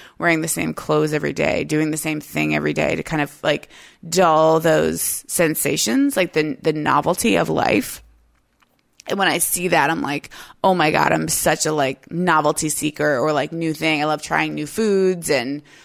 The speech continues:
like, I love all that. And so to try to find the balance there and to realize that, like, seeking that thing can be,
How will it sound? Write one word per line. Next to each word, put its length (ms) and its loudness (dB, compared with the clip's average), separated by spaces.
like, 160 0
I 80 4
love 400 2
all 300 4
that. 400 2
And 180 -2
so 200 2
to 220 -2
try 220 -2
to 120 -2
find 300 -2
the 60 -2
balance 600 -2
there 540 2
and 140 -4
to 100 -2
realize 480 2
that, 160 0
like, 420 0
seeking 540 0
that 260 0
thing 220 0
can 240 -4
be, 520 -2